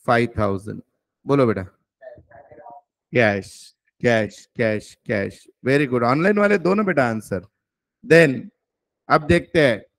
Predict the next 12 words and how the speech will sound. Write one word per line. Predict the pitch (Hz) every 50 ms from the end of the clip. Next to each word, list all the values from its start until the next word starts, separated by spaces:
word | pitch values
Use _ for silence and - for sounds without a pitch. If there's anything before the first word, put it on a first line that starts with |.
| _ _ _ _ -
कौन | 147 156 156
नहा | 156 147 131 127
के | - - 143 143 139
बैठा | 131 117 127 123 117 - - 120
है | 117 117
आज | 113 110 110 -
कंप्यूटर | - - 120 117 - 120 117 113 120 113 113
पे, | - 123 120 117
मोबाइल | 117 113 110 101 113 110 110 107 104
पे। | 104 - 104 104 101 107 - _ _ _ _ _ _ _ _ _ _ _ _ _ -
देखो, | 127 143 131 127 120 113 113
salary | - - - - - - 143 143 151 156 165 160 160 156 135